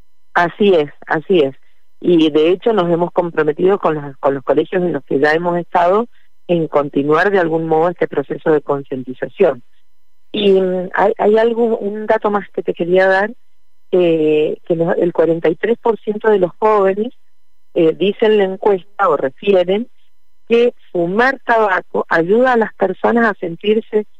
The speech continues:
más cómodas en celebraciones y fiestas.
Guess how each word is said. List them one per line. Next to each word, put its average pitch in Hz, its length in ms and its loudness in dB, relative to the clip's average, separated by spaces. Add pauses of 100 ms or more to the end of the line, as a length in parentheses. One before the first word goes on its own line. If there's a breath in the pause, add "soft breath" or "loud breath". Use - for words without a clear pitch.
(200)
más 247 260 0 (100)
cómodas 226 560 2 (300)
en 170 200 -2
celebraciones 165 800 2
y 175 100 -12
fiestas. 151 520 0